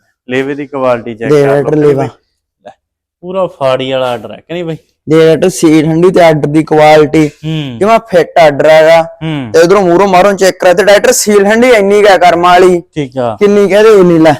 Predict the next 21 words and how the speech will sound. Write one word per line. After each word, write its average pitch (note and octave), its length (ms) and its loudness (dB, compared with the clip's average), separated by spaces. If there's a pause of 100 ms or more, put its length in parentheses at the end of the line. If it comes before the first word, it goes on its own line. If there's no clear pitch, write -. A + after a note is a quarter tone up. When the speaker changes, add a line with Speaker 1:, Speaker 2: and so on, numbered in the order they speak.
(120)
Speaker 1:
ਲੈ, A2+ 180 -10 (360)
ਐਂ C#3 160 -6
ਬਹਿ G2 160 -8
ਜਾ A2+ 140 -10
ਹਨਾ। C#3 260 -10
Speaker 2:
ਬਾਲਟੀ F3 280 2
ਲੈ G3 160 0
ਕੇ F#3+ 80 -2
ਦਿਓ। F#3 80 -4
Speaker 1:
ਤੇ B2+ 120 -4
ਲੈ A2+ 280 -2
ਬਾਈ, G#2 280 -14
ਧਾਰਾਂ A#2+ 320 -6
ਕੋਈ A2+ 180 -16
ਚੱਕਰ A#2 360 -16
ਨਹੀਂ A2+ 140 -16
ਬਾਈ, A#2 220 -14 (260)
ਮਾਰ B2 260 -4
ਕੇ G2 160 -18
ਦਿਖਾ D#2+ 360 -18
ਦਿੰਦਾ। - 220 -20